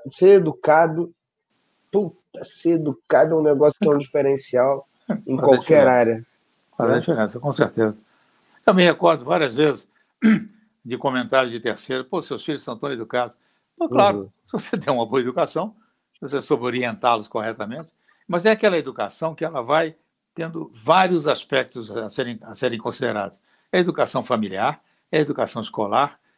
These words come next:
Speaker 2: e é a educação esportiva.
Speaker 1: Uhum.
Speaker 2: Sabe? Então, todas elas se compõem. Agora,
Speaker 1: Se
Speaker 2: se uma
Speaker 1: complementam
Speaker 2: delas,
Speaker 1: também.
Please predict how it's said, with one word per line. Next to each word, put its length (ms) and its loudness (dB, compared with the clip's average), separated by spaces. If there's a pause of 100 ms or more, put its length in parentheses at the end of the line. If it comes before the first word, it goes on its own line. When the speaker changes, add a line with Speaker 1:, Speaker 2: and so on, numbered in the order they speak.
(140)
Speaker 2:
e 80 -4
é 40 0
a 40 0
educação 380 -4
esportiva. 580 -4 (720)
Speaker 1:
Uhum. 380 -6 (320)
Speaker 2:
Sabe? 280 -4
Então, 220 -4
todas 460 2
elas 440 0 (260)
se 200 -18
compõem. 680 -4 (140)
Agora, 260 4
Speaker 1:
Se 120 -6
Speaker 2:
se 100 0
uma 100 4
Speaker 1:
complementam 400 4
Speaker 2:
delas, 100 -10
Speaker 1:
também. 220 -6